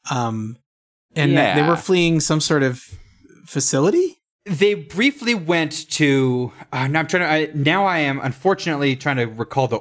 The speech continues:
Speaker 3: order. They, they did go to the ecology building, uh, but when they fled, in, when they fle-, oh, so that would have to be first. Then when they fled by ornithopter, it was through a, uh, from some kind of,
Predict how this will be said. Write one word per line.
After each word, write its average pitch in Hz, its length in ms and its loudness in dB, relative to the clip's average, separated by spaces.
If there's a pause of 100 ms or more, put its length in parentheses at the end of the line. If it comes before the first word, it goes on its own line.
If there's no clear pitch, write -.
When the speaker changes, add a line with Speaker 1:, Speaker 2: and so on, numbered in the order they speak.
(120)
Speaker 3:
order. 120 520 0 (220)
They, 151 120 4
they 160 160 4
did 190 360 -2
go 156 260 2
to 147 320 0
the 123 240 0
ecology 117 720 -2
building, 98 720 -4 (360)
uh, 110 280 0 (120)
but 123 200 0
when 131 180 2
they 127 140 2
fled, 170 360 -2
in, 147 240 -2
when 147 140 0
they 127 120 2
fle-, - 260 -4
oh, 151 240 0
so - 100 -14
that 151 120 2
would 156 100 2
have 143 80 -4
to 123 60 -8
be 107 80 -4
first. - 360 -14 (260)
Then 135 100 2
when 131 100 2
they 135 80 2
fled 165 360 0
by 147 180 0
ornithopter, 127 680 -2
it - 80 -8
was 107 220 -8
through 107 280 -2
a, 98 300 -10
uh, 95 260 -18 (520)
from 113 200 0
some 113 180 -4
kind 107 280 -4
of, 95 360 -8